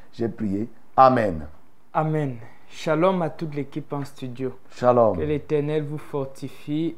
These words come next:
Speaker 2: et vous soutienne davantage au nom de Jésus.
Speaker 1: Amen.
Speaker 2: Moi, c'est Maman Rachel, j'habite à Ikono. Pasteur, je demande l'intervention de Dieu dans la vie de mon fils Ivan.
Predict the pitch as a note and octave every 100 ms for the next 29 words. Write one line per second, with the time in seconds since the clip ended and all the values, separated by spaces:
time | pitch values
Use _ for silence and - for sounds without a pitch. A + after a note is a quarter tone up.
0 | - C#3 C#3+ C#3+ C#3 D#3+ E3 - C#3 -
1 | E3+ E3 D3+ C3 B2 C3 B2 - C#3+ C3+
2 | - - - - - C3+ C#3 C#3+ C#3 B2+
3 | A#2 B2 A2+ B2+ - - A2+ G#2+ G2 E2
4 | G#2 C3+ D3 D3+ - C#3 C3+ C3 C3+ D3
5 | C#3 C3 - - D3+ B2 A#2 A#2+ A2 A#2+
6 | A#2 C#3 - C3 A#2+ - B2 A#2+ - -
7 | - - - - C#3+ C3+ F#3 F3+ D3 D3
8 | D#3 D#3+ F#3 F#3+ F3+ E3 C#3 C3+ C#3 C3
9 | C#3 C3+ - D#3+ D3 C3+ B2 - C#3+ C3
10 | C3+ C#3 C#3 C#3 B2+ A#2 C3+ B2+ B2+ B2
11 | A#2 - C#3 - - B2 A#2+ C#3